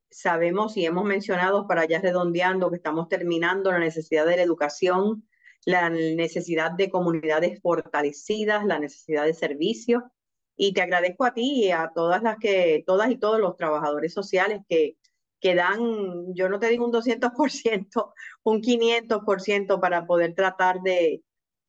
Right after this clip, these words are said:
de suplir lo que, lo que a estos niños y niñas les falta y, y jóvenes.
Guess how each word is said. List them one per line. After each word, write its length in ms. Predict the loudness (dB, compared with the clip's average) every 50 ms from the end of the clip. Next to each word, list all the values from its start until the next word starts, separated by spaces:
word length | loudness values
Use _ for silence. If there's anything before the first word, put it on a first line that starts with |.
| _ _ -4
de 180 | -2 -2 0
suplir 640 | 2 0 0 0 0 0 2 2 2 0 -2 -6 -14 _ _ _
lo 280 | -4 0 0 0 0
que, 460 | 0 0 0 2 4 2 2 2 0 0
lo 200 | 0 0 0 0
que 100 | 0 0
a 80 | 0 0
estos 240 | -2 -2 -2 -2
niños 300 | 0 0 0 0 0 0
y 80 | -2 -2
niñas 280 | -2 -4 -4 -6 -6 -4
les 200 | -4 -6 -6 _
falta 480 | -6 -4 -4 -4 -6 -6 -10 -12 -12 _ _
y, 340 | -6 -4 -2 -2 -2 -2 -4
y 60 | -4
jóvenes. 560 | -4 -4 -4 -4 -6 -8 -10 -12 -16 -20 -20